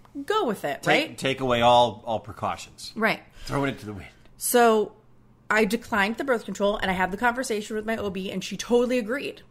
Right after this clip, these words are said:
Speaker 1: You know, she said, "You're aware of, you know, the, the risks of not being in birth control, the same ones that there are not being in birth control, uh,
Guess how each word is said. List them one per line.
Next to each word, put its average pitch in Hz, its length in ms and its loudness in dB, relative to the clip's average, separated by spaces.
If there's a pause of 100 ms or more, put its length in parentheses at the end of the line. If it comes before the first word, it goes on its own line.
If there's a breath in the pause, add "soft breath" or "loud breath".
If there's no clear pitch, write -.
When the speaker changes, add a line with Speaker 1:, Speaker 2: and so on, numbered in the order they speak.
(140)
Speaker 1:
You 190 120 -2
know, 175 200 2
she 214 160 -8
said, 190 180 -4
"You're 185 140 0
aware 165 300 2
of, 156 120 -6 (280)
you 196 120 -6
know, 165 140 -2
the, 151 500 -6 (440)
the 151 400 -10
risks - 380 0
of 262 100 -2
not 247 100 2
being 226 140 0
in 220 40 -4
birth 196 140 -2
control, 233 220 -2
the 202 60 -6
same 247 260 0
ones 226 240 0
that 208 140 -10
there 202 120 2
are 196 220 2
not 185 240 -2
being 185 100 -2
in 185 100 -4
birth 175 200 -4
control, 180 400 -2
uh, - 160 -4